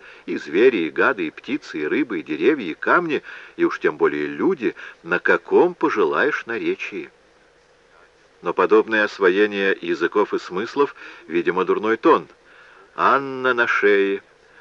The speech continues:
Гликерия на шее. На чьей шее? На чьей? Не на его же? Нет, не на его. И быть такого не могло никогда.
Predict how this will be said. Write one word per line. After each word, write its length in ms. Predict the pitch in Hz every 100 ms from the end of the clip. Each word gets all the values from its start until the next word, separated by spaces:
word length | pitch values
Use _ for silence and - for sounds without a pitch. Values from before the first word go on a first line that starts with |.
| -
Гликерия 840 | 65 71 123 - 90 85 82 78
на 160 | 78 73
шее. 540 | - - 69 67 64 _ _ _ _ _ _ _ _ _
На 120 | 76 78
чьей 460 | - 90 127 107
шее? 540 | 71 - 104 95 69 60 _ _ _ - _ _ _ _ _ _ _ _ -
На 180 | 80 78
чьей? 580 | - - 107 110 69 - _ _ - _ _ _ -
Не 180 | 92 92
на 100 | 90
его 580 | 95 95 - - 120 151
же? 260 | 143 120 - _ _ _
Нет, 440 | 123 123 107 71 - _ - - -
не 160 | - 208
на 80 | 113
его. 640 | 67 67 60 69 71 64 _ _ _ _ _ _ -
И 120 | - 127
быть 300 | 110 208 -
такого 400 | - 117 - 104
не 140 | 87 85
могло 320 | 87 78 78
никогда. 580 | 73 71 82 69 65